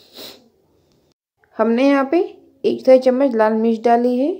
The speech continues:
और इनको मिला देंगे। मिलाने के बाद दस मिनट के लिए छोड़ देंगे ताकि जो बथुआ है वो अच्छे से अपना पानी सो-, छोड़ दे और हम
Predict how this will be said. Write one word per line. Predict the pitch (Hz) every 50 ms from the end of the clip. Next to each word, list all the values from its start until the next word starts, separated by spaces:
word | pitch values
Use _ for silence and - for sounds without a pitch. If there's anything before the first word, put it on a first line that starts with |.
| - _ _ _ _ _ _ _ _ _ _ _ -
और | 220 220
इनको | 220 220 214 - 277
मिला | 311 294 240 214 208 202 196 190
देंगे। | 190 190 190 190 185 190 190 190 190 190 _ _ _ _ _ _ _ _ _ _ _ _ _ _ _ _ _ _ _ _ -
मिलाने | 214 214 202 208 208 214 214 233 233
के | 240 262
बाद | 240 240 262 294 330 330 - - _ 202
दस | 185 208 208 208 -
मिनट | 220 226 233 226
के | 240
लिए | 247 254
छोड़ | 254 - - 196 190 190
देंगे | 196 208 214 214 226 262 320 359 - - - -
ताकि | 202 208 202 - 220
जो | 202 226
बथुआ | 202 220 208 202 - 233 247 269
है | 262 262 302 370 370 - - _ _ _ _ _ _ -
वो | 202 208
अच्छे | - - 214 - - - 247
से | 240 269
अपना | 262 269 269 262
पानी | 262 - 214 214 220 240 269 285
सो-, | 277 - - - 202 202 208 202 - - _ _ _
छोड़ | - - 208 208 214 214
दे | 220 262 294 370 381 - - _ _ _ _ _ _ _ _ _ -
और | 220 214
हम | 208 - 214 233 247 269 285 - - -